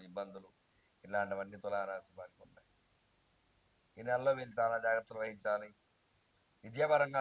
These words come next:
చూసుకున్నట్లయితే చదువుకునేవారు ఆకర్షణకు లోనవుతూ ఉంటారు. చదువు మీద దృష్టి తప్పించి మిగతా వాటి మీద యావిగేషన్స్ ఎక్కువ వెళ్తూ ఉంటాయి, తగు జాగ్రత్త వహించాలి. మళ్ళా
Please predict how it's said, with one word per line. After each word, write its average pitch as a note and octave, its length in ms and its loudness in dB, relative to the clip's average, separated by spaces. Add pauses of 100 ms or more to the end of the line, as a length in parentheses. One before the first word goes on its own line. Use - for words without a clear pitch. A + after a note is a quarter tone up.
చూసుకున్నట్లయితే A2+ 640 -6 (100)
చదువుకునేవారు G#2+ 680 -4 (800)
ఆకర్షణకు A#2 520 -2
లోనవుతూ A#2 400 -8
ఉంటారు. G#2+ 260 -2 (100)
చదువు G#2 260 -6
మీద G#2+ 180 -12
దృష్టి - 320 -20
తప్పించి G2 340 -12
మిగతా G2+ 260 -6
వాటి G2+ 180 2
మీద G2 180 -12
యావిగేషన్స్ F#2 500 -8
ఎక్కువ - 180 -20
వెళ్తూ F#2 240 -16
ఉంటాయి, F#2 260 -14
తగు F2+ 200 -10
జాగ్రత్త F#2+ 320 -4
వహించాలి. F#2 440 -8 (800)
మళ్ళా A#2+ 240 4